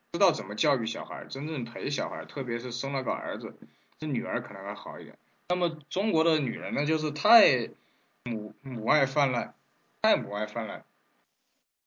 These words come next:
所以实际上不管是玩游戏还是玩鞋还是，呃，吃喝嫖赌，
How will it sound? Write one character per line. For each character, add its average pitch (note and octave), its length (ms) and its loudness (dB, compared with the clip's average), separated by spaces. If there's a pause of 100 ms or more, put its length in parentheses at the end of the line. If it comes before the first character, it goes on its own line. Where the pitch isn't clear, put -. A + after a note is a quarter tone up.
(720)
所 F3 120 4
以 D#3 100 6
实 D3 100 2
际 E3+ 100 4
上 F3 160 8
不 F3+ 100 0
管 A#2 160 2
是 C#3 60 0
玩 C3+ 200 4
游 B2+ 200 2
戏 D#3 160 2
还 C3 160 4
是 C#3 80 0
玩 A#2 240 2
鞋 A2 260 -4
还 G#2+ 180 -2
是， A#2 200 -4 (560)
呃， A#2+ 300 -4
吃 C#3+ 200 -4
喝 D3 180 0
嫖 C3+ 240 0
赌， A#2 140 -4